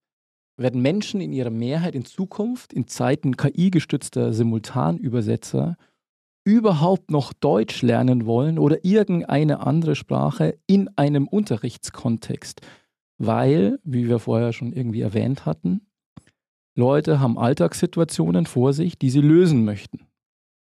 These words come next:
Und wenn ich einen Simultanübersetzer habe, der auch noch K-I-gestützt ist, der eine ausreichend hohe Qualität mir liefert, wieso sollte ich noch Deutsch lernen?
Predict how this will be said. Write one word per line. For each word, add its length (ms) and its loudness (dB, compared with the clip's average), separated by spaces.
Und 180 -2
wenn 100 -2
ich 140 -8
einen 140 -6
Simultanübersetzer 1080 0
habe, 140 0
der 100 -4
auch 60 -4
noch 160 -6
K-I-gestützt 800 -6
ist, 180 -4
der 80 0
eine 200 0
ausreichend 680 0
hohe 160 2
Qualität 640 -2
mir 140 0
liefert, 540 -4
wieso 340 -2
sollte 280 0
ich 100 -12
noch 160 -6
Deutsch 340 -2
lernen? 360 -6